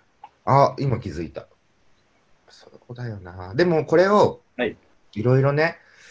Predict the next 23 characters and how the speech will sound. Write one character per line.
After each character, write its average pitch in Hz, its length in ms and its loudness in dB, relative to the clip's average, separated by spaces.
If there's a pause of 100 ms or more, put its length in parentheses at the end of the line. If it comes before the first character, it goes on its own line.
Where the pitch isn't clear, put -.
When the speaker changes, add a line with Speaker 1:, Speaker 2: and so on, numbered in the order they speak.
(120)
Speaker 1:
そ 123 140 -2
の、 87 560 -4 (760)
ま 147 120 0
あ、 - 20 0
手 151 140 0
続 147 280 -8
き 104 160 -8
し - 100 -10
て、 107 320 0 (220)
Speaker 2:
は 110 100 -8
い。 85 120 -10 (120)
Speaker 1:
百 - 220 -8
八 202 340 -2
十 202 240 0
日 196 320 -2
以 190 40 -4
内 151 180 0
の 95 100 -4
購 135 160 0
入 135 120 0
者 107 120 -2
さ 90 140 -6
ん 65 100 -12